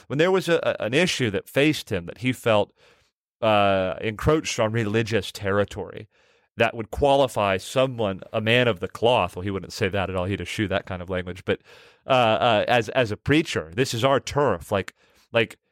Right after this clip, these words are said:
inhumanely enslaving people, we have something as Christians to say about that. Uh, ministering to the poor and educating the,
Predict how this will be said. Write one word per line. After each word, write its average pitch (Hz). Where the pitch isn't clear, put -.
inhumanely 135
enslaving 110
people, 135
we 117
have 131
something 113
as 101
Christians 87
to 87
say 87
about -
that. -
Uh, 104
ministering 135
to 135
the 117
poor 131
and 113
educating 127
the, 110